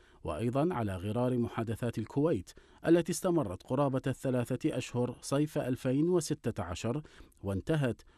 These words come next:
دون تحقيق نتيجة تذكر. الحل الطويل الأمد في اليمن هو حل سياسي،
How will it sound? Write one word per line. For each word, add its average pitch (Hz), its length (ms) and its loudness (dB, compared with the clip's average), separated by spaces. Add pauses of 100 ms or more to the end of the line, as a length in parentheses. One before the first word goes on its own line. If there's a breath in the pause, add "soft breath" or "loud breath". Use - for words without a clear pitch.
(120 soft breath)
دون 139 300 6
تحقيق 131 480 -2
نتيجة 113 420 2
تذكر. 90 800 -4 (560 loud breath)
الحل 226 320 4
الطويل 147 480 4
الأمد 123 400 0
في - 140 -2
اليمن 120 400 0
هو 113 200 -4
حل 127 400 2
سياسي، 113 640 0